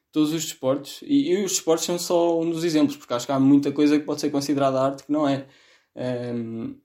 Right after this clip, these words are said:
mas, de facto, eu acho que o desporto é a maior arte que não é considerada arte.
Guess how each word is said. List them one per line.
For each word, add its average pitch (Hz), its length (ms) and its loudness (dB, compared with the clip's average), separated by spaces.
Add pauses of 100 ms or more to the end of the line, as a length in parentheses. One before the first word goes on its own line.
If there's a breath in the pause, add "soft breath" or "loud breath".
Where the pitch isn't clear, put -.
mas, 131 320 0
de - 80 -12
facto, 139 260 -2
eu 147 100 2
acho 147 200 -2
que - 80 -6
o - 20 -4
desporto 156 480 -2
é 156 540 0
a 143 80 0
maior 147 420 4
arte 147 400 0 (480)
que 160 200 2
não 156 260 2
é 151 60 0
considerada 143 520 0
arte. 127 300 -2